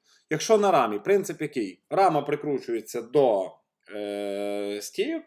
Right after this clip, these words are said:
передніх, після того прикручується козирьок. Такі козирки популярні є в основному на мікроавтобуси. Це є Mercedes Sprinter, е, Vito, Iveco і так далі. Це в основному буси. Е,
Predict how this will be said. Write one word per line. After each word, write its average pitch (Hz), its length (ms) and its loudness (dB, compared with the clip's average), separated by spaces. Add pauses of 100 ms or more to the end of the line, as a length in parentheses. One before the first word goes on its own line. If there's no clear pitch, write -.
(100)
передніх, 240 380 -8 (280)
після 190 200 -4
того 220 180 0
прикручується 165 560 -4
козирьок. 107 460 -4 (300)
Такі 262 220 -6
козирки 175 420 2
популярні 165 640 0
є 151 200 -2
в 139 120 -4
основному 151 720 -2
на 143 600 -4 (240)
мікроавтобуси. 120 800 -2
Це 151 180 0
є 113 80 2
Mercedes 165 560 -6
Sprinter, 220 540 -4 (360)
е, 127 160 0
Vito, 190 960 2
Iveco 180 960 0
і 151 100 -4
так 147 180 -6
далі. 123 140 0
Це - 180 -2
в 220 60 0
основному 156 380 -2
буси. 117 400 -8 (500)
Е, 113 320 -2